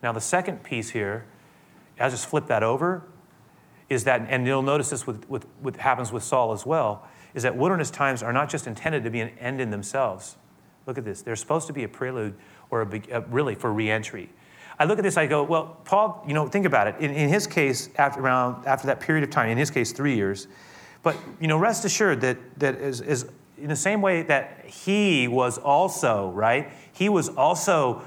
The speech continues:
sort of moving through who God was now calling him to be in Christ.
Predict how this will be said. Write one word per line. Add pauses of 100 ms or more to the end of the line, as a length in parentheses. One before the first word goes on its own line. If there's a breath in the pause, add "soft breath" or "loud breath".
(220 loud breath)
sort
of (560 loud breath)
moving
through
who
God
was
now
calling
him
to
be
in
Christ.